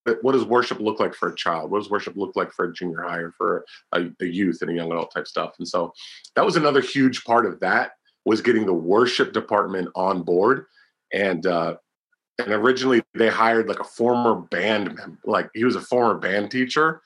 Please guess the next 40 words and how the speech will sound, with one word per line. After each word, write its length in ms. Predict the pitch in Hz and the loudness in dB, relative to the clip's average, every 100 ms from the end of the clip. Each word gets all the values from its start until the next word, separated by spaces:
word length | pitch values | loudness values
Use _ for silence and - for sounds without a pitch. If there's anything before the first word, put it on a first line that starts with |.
| - - - _ | -20 -20 -20 _
He 80 | 113 | 2
came 180 | 131 123 | 2 4
on 180 | 113 110 | 2 2
part-time, 560 | 120 117 113 113 123 | 2 2 2 4 4
and 80 | 110 | 2
his 120 | 92 | 0
whole 220 | 135 139 131 | 4 4 6
job 460 | 131 113 87 82 - - _ - | 4 6 4 0 -12 -20 _ -4
was 120 | 107 | 0
to 100 | 107 | 2
identify 500 | 95 113 117 117 113 | 2 2 2 4 4
young 300 | 107 110 113 | 4 4 4
musicians 760 | 113 101 98 - 85 82 - - | 4 4 0 2 -2 -4 -10 -6
and 100 | 98 90 | -2 0
to 60 | |
raise 340 | 82 104 104 101 | 2 2 2 -2
them 180 | 95 | 0
up 180 | 95 - | 0 0
in 60 | 87 | -2
our 140 | 82 | -2
church. 440 | - 92 82 - - _ - - | -2 -2 -2 -6 -20 _ -6 -2
And 80 | 123 | 0
it's 120 | 127 | 2
been 100 | 208 | 2
a 60 | |
great 240 | - 123 113 | 4 2 2
benefit 340 | 127 123 117 | 0 0 -2
to 60 | 113 | 0
our 140 | 98 | -2
church 260 | 92 131 127 | 0 0 0
now 200 | 90 85 | -2 -2
because, 480 | 85 - 92 85 - | -2 0 0 -2 -2
I 60 | 117 | 0
mean, 100 | 117 | 4
literally 280 | 156 131 104 | 6 6 4
this 200 | - - | 2 4
past 260 | 131 123 | 0 2
Sunday, 280 | 135 123 104 | 2 4 2
main 260 | 98 113 117 | 4 2 0
stage, 560 | - 113 104 92 - | 2 4 4 0 -8